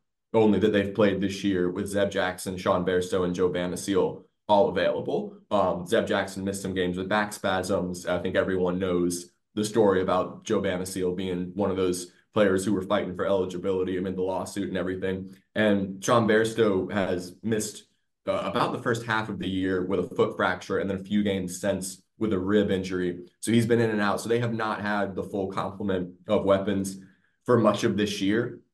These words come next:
And Jason Nelson and Sean Bairstow both said it the other night after Dayton. They feel like they're the deepest team in the conference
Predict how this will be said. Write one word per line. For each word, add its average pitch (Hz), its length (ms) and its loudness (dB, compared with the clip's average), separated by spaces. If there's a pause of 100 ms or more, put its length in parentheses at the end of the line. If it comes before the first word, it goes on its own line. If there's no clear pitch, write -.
And 104 480 0
Jason 113 340 0
Nelson 110 320 0
and 104 100 -2
Sean 98 240 -4
Bairstow 98 440 -2
both 98 280 -4
said 107 160 -2
it 101 260 -6
the 107 100 -2
other 95 160 -2
night 98 320 -2
after 98 280 -6
Dayton. 98 320 -2
They 92 160 -2
feel 101 100 0
like 98 140 2
they're 98 100 -2
the 95 80 -4
deepest 95 380 -6
team 101 180 2
in 92 60 0
the 90 80 -4
conference 98 580 -2